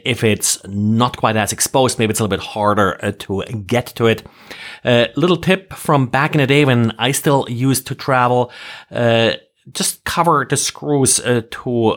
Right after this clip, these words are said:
your laptop, uh, case, like, the laptop undersides usually there that you have to remove, uh, with some, uh, glitter nail polish and take pictures of that. That should at least give you some evidence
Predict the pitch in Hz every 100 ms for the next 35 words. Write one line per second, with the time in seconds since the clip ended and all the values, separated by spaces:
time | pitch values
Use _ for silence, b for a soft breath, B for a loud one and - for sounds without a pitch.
0 | 104 107 110 101 92 - 107 110 120 -
1 | 107 104 - 104 107 - 117 110 110 -
2 | 98 92 101 92 90 101 104 - 95 -
3 | 107 104 101 101 95 104 98 101 95 B
4 | B - 101 104 101 - 101 104 113 123
5 | 117 B B B 117 113 110 120 113 110
6 | - - 123 107 107 107 - 110 107 107
7 | - 160 147 135 156 156 - 107 90 92
8 | - 110 107 - - - 127 120 110 110
9 | - 113 104 - B B B - 123 113
10 | 123 - - - - 185 - 139 135 120
11 | - 123 113 117 113 - 143 139 113 98
12 | -